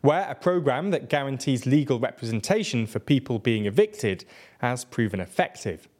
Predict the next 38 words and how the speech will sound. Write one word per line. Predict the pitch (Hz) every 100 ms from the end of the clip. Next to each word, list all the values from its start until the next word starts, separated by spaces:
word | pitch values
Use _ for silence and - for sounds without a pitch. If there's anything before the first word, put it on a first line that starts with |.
| -
The |
program | 165 - 262 165 147 180
was | 143
passed | - 165 151 -
by | 175 208
the | 190
City | 190 180 165
Council | 127 117 - 110
last | 107 104 -
year, | 101 78 - - - -
and | 131 170
according | - 151 127 120
to | 120
the | 117
Heartland | 170 185 131 104
Centre, | - 110 95 - 110 156 -
in | 180 160
ninety-one | 185 220 - 175 175
point | - 156 143
five | 190 202
percent | 202 165 170 156
of | 135
cases | 127 117 143 123
that | 120
have | 123
been | 120 110
resolved, | 104 196 185 123 - - - -
tenants | 240 214 135 147
have | - 143 135
avoided | 170 135 127 113 101
eviction. | 95 156 156 - 92 76 _ _ _ _ -
That's | 180 160
compared | - 147 139 131 156
to | 143
ninety-nine | 151 156 - 135 139 214
percent | 214 160 127 113
of | 110
tenants | - 107 95 -